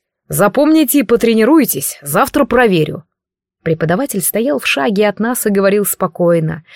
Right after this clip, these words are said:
но его густой голос нехорошо прошелся по всем позвонкам. Записываем правила безопасности.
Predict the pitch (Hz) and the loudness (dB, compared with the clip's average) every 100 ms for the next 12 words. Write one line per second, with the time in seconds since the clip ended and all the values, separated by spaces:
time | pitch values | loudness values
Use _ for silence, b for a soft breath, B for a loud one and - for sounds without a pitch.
0 | B 202 202 208 226 220 - 226 202 196 | B 0 2 4 2 0 0 0 2 2
1 | 220 226 - 226 - 196 190 202 233 226 | 2 2 0 -4 -2 -4 -2 -4 -4 -4
2 | - 220 220 214 190 - 202 202 196 180 | -4 -4 -4 -4 -6 -4 -4 -2 -2 -2
3 | 180 170 202 160 156 _ _ _ _ _ | -2 -2 -2 -2 -6 _ _ _ _ _
4 | _ _ _ - 170 190 240 - 156 156 | _ _ _ -4 -2 0 0 0 -2 -4
5 | 156 151 185 247 269 233 214 208 175 - | -6 0 2 2 2 2 2 0 -2 -4
6 | 156 - - 185 | -10 -12 -12 -14